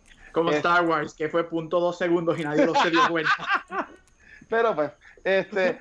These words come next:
Speaker 1: <laughs>
Speaker 2: pues, pues, pues entonces, eh, yéndonos más por, por, por la línea de lo que es, eh, este, amor, eh, y, y eso. Eh, ya yo mencioné lo de las esposas, de que ellas, pues,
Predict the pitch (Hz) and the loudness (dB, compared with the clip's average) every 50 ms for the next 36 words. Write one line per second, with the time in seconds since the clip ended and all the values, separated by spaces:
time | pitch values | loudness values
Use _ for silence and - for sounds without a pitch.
0 | _ _ _ - 220 226 214 214 - 226 240 233 226 180 - - 220 196 254 247 | _ _ _ 0 0 0 0 -2 -2 -2 -2 -2 -2 -2 -2 -2 0 0 0 -2
1 | 240 262 - 147 127 - _ _ _ - - - - - 196 196 196 196 208 214 | -2 -2 -4 -6 -6 -6 _ _ _ -20 -20 -8 -4 0 0 0 2 2 0 2
2 | 214 214 247 247 254 240 226 226 233 240 262 240 - - - 226 214 - 160 - | 2 -2 -2 -2 -2 -4 -4 -4 -2 -2 -2 -4 -8 -4 0 2 2 2 2 0
3 | 196 190 185 - 170 180 196 190 185 175 180 196 214 226 233 233 233 220 208 190 | 2 2 2 2 0 0 2 2 2 0 0 -2 -4 -4 -4 -4 0 0 2 2
4 | 185 175 170 165 - 156 170 170 185 202 196 185 185 180 180 - - 185 180 165 | 4 4 4 2 2 0 -2 -2 -2 -2 0 0 0 0 -2 0 0 2 2 2
5 | - 170 151 147 147 151 170 180 185 190 190 190 185 185 185 185 185 180 180 - | 2 2 0 0 2 2 2 4 4 4 4 4 4 4 4 2 0 0 -4 -10
6 | - - - _ _ _ - 156 156 156 156 156 156 156 - 156 151 151 151 147 | -20 -20 -20 _ _ _ 2 4 4 4 4 4 2 2 2 2 4 4 4 4
7 | 147 147 151 151 147 147 147 147 143 - _ _ - 165 175 185 180 165 170 - | 4 4 4 4 4 4 4 2 2 -2 _ _ 0 4 4 6 4 4 2 -4
8 | 110 95 - - _ _ _ _ - - - - - - - 170 180 180 180 180 | -10 -12 -14 -20 _ _ _ _ -20 -20 -20 -20 -20 -6 -2 0 2 4 6 6
9 | 180 175 180 - - _ _ - _ _ - - _ - - _ _ _ _ - | 4 4 0 -8 -18 _ _ -20 _ _ -20 -20 _ -20 -20 _ _ _ _ -20
10 | _ _ _ _ _ - _ _ _ 160 175 180 185 202 226 233 233 233 220 - | _ _ _ _ _ -20 _ _ _ 0 2 4 4 6 6 4 4 2 2 2
11 | - 233 240 254 254 247 233 214 185 175 170 151 147 143 - - 156 156 151 - | 2 2 4 4 4 4 6 4 4 4 4 2 0 -2 -2 0 2 2 2 0
12 | 127 113 110 107 104 123 139 139 135 - 143 143 143 143 139 143 151 165 180 175 | -4 -10 -10 -12 -6 -2 -2 -2 0 0 0 2 2 2 2 4 4 4 2 2
13 | - 185 175 160 | 2 2 2 2